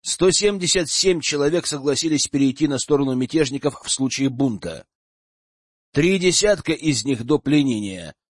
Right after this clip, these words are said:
служили бывшими матросами, две дюжины имели отношение к военному делу,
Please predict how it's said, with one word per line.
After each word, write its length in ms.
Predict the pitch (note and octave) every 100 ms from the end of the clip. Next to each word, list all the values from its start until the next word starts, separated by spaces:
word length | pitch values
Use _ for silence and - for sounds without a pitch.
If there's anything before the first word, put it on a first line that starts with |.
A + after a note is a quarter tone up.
| _ -
служили 420 | C#3+ D3+ G#3 G3
бывшими 460 | E3 F#3+ - F3
матросами, 840 | F3 F3 D#3+ D3+ B2+ C3 B2+ A#2 G2+
две 260 | G#2 E3
дюжины 400 | E3+ G#3+ E3 E3+ E3
имели 280 | E3 F3+ F3+
отношение 640 | D#3+ - D3+ F3 E3+ E3
к 60 |
военному 500 | C3 D3+ E3 E3 E3+
делу, 460 | D3 C#3 C3 C#3 A#2